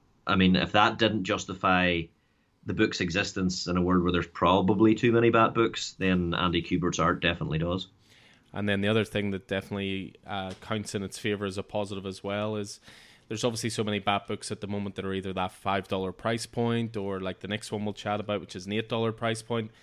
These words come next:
Speaker 2: This was straight off the bat a four dollar price point for a brand new number one. So,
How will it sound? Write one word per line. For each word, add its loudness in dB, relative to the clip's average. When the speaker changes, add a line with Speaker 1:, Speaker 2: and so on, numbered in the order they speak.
Speaker 2:
This -2
was -4
straight 0
off -2
the -8
bat -2
a -8
four -8
dollar -4
price -6
point -6
for -8
a -8
brand -4
new -6
number -8
one. -4
So, -4